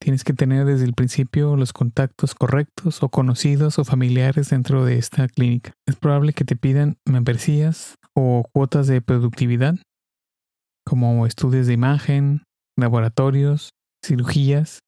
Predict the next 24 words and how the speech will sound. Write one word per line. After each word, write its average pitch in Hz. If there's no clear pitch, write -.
cuotas 139
de 147
cirugías, 139
y 135
si 131
no 131
eres 143
quirúrgico 139
es 127
un 135
poco -
más 131
difícil 135
que 120
siquiera 131
te 135
tomen 127
en 123
cuenta. 113
A 131
veces 127
piden 135
ser 135
inversionistas 139